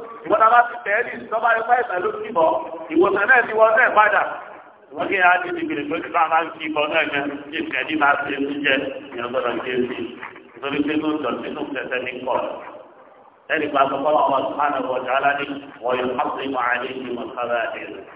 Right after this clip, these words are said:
Ọlọ́run tẹ̀lé tẹ̀lé wọ̀ fún àwọn ọ̀fẹ́ tó jẹ́ ìtọ̀ kì í ní àpòwọ̀lọ̀ méjì rẹ̀. Ibadallah, ẹ̀yẹ ń sìn Ọlọ́run. Nínú títẹ̀rí abá tún ti kọ̀ fún wa, títẹ̀rí abá kọ̀ fún wa, ẹ má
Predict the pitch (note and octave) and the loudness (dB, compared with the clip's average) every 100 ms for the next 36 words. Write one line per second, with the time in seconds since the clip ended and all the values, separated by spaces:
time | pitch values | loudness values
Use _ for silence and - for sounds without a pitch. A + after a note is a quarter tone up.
0 | - - - C3 D3+ D3 C#3+ C#3+ D3 C3 | -20 -20 -6 -2 0 -2 0 -2 -2 -4
1 | B2+ C3+ C#3 C#3 - B2 A#2+ B2 A#2+ A#2+ | -4 -2 0 0 -2 -2 -2 0 -2 -4
2 | A#2 B2 C3+ C3 C#3 C3+ C3 C3 G#2+ - | -6 -6 -6 -6 -4 -4 -6 -8 -10 -12
3 | - A2+ B2 B2 A2 - G#2+ G2+ G2 - | -14 -12 -10 -10 -10 -10 -10 -8 -8 -8
4 | A#2+ A#2+ A2 G#2 - - - - - - | -4 -4 -2 -4 -4 -8 -14 -18 -20 -20
5 | - - - - - B2+ B2+ C#3 C3+ C3 | -20 -20 -20 -20 -14 -4 2 4 4 2
6 | - - - - - - C3+ C3+ C#3 C#3 | 2 0 -4 -10 -14 -12 -4 -4 -2 -4
7 | B2 B2 B2 - - - - D#3 D#3+ D3+ | 0 2 2 0 -6 -12 -8 -4 0 0
8 | D3+ E3 D3+ D#3 D3 D3+ D3 D3+ C#3+ C#3 | -2 -2 0 2 4 4 2 0 -6 -4
9 | C3 B2+ C3+ C#3 C3+ - - - - - | -2 -2 0 4 4 2 -4 -10 -14 -18
10 | - - _ _ _ - - - D#3+ D#3+ | -20 -20 _ _ _ -20 -20 -12 -4 0
11 | D#3 D#3+ D#3 D#3 D#3+ D#3+ D3+ D3+ D3 D#3 | 2 4 6 6 4 4 2 2 2 2
12 | D3 D3 D#3+ F#3+ | -2 0 2 4